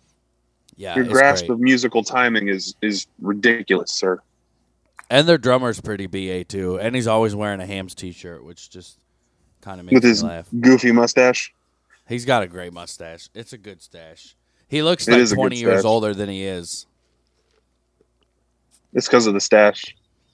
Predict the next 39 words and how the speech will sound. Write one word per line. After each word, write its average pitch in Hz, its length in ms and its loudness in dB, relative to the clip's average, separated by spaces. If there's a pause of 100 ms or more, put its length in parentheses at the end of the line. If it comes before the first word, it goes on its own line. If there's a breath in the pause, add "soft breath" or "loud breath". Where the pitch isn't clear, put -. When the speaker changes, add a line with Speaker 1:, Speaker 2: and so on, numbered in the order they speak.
(140)
Speaker 1:
Yeah, 104 160 -2
stash 117 380 -2
will 107 80 -6
do 104 160 -10
that 98 200 -10
to 90 100 -20
you. 87 180 -20 (580)
I 127 140 4
was 143 100 2
telling 131 280 -2
Zach 117 260 -2
he 120 100 -6
should 113 180 -10
grow 95 160 -10
the 90 80 -14
stash 87 380 -16
out. 85 240 -16 (800)
It's - 160 -20
highlighted 110 460 -10
a - 20 -20
little 90 380 -20
bit. 87 260 -20
I'm 92 160 -18
like, 95 180 -12
"Bro, 110 200 -2
just 90 200 -12
go 104 180 -2
with 98 180 -10
it." 87 160 -16 (400)
Speaker 2:
Well, 160 100 6
Zach 151 240 4
got 139 200 2
the 123 60 2
influencer 117 640 -2
lips 104 220 -4
going 104 200 -2
on 104 120 -2
right 101 180 -4
now. 101 240 -2